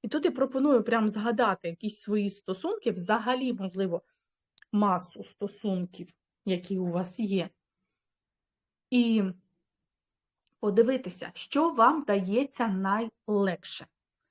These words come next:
От якщо ви така людина, яка легко закохується, легко щось хоче, легко щось прям ловись і є, лег-, легкість на підйом, е, то це гарно, класно розпрацьована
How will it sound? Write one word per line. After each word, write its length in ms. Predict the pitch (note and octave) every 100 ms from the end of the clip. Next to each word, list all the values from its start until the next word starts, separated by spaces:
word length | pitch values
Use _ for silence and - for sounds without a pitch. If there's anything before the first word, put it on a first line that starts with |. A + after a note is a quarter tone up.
| _ _
От 120 | - A3+
якщо 240 | A#3+ G4
ви 100 | D#4
така 440 | D4+ C4+ C#4+ B3
людина, 440 | A3+ A3+ G#3 D4 B3+
яка 320 | G#3+ - A#3+
легко 440 | A3+ B3 B3+ -
закохується, 1040 | G#3+ F#3+ A#3 - C#4 - G4 D4+ A3 - F#3
легко 500 | G#3 A#3+ E4+ - B3
щось 440 | - - B3+ B3+
хоче, 680 | - _ A3+ B3 - - G3+
легко 540 | F#3 G3+ C#4+ - B3+
щось 460 | B3 - C4 C4+ C4+
прям 340 | - A3+ G#3 - _ _ _ _ _ _
ловись 380 | C4 D4 C5 C5+ -
і 80 |
є, 380 | C#4+ A3+ A#3 F3+
лег-, 340 | G3 G#3+ D4+ - -
легкість 480 | C4+ F4+ D#4 D4
на 100 | C#4
підйом, 500 | C4+ C4+ G#3 G3 E3+ - _ _ F#3+ _ _ _ _ _ _ -
е, 300 | A3+ A3 G#3+
то 240 | G#3+ B3
це 440 | B3+ - D4 E4+ E4
гарно, 440 | A#3+ C#4+ E4+ C4+
класно 500 | B3+ B3+ D4 - C#4
розпрацьована 1400 | A3 C#4 - B3 A#3 - - A#3+ F#3+ E3+ F#3+ A3 B3+ F#4+